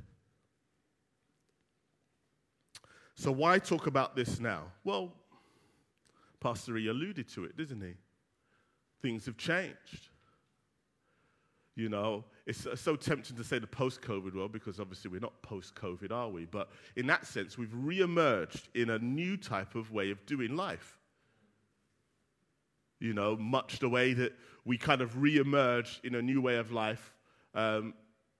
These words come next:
from nine eleven. The way we traveled all changed.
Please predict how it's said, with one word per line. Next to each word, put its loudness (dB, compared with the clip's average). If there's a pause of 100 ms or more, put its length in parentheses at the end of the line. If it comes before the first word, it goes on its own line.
(480)
from -2 (680)
nine -2
eleven. -4 (1300)
The -4
way 2
we -2
traveled -2
all 0
changed. -4